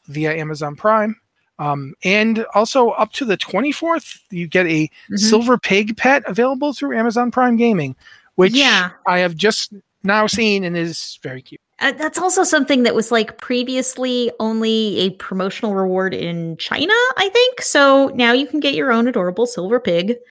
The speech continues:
Speaker 2: if you are an Amazon Prime member, or if you sign up for an Amazon Prime trial.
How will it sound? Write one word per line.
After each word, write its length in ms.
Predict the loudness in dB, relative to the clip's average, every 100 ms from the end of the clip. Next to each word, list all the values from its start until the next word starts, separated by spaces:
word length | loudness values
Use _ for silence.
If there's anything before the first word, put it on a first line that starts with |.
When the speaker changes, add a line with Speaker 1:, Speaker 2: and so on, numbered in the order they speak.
| _ _ 0
Speaker 2:
if 180 | 2 2
you 100 | 0
are 120 | 0
an 80 | 0
Amazon 400 | -2 -8 -6 -6
Prime 240 | -6 -10 -8
member, 260 | -12 -14 -20 _ _ _ -4
or 320 | 0 2 0
if 240 | 2 0
you 180 | 2 2
sign 260 | 2 2 2
up 80 | 2
for 120 | 0
an 80 | 2
Amazon 380 | 0 2 2 4
Prime 240 | 0 2
trial. 460 | 4 4 2 -2